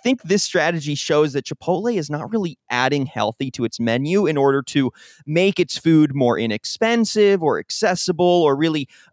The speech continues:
completely reshape Chipotle as a healthy option.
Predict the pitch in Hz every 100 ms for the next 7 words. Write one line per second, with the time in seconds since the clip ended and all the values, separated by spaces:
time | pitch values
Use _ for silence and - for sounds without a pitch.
0 | _ - - 208 180 120 120 180 185 160
1 | - 170 156 151 - 151 165 156 143 139
2 | 135 139 123 120 - 165 160 - 131 120
3 | - _ _ _ - 220 240 - - 139
4 | 123 123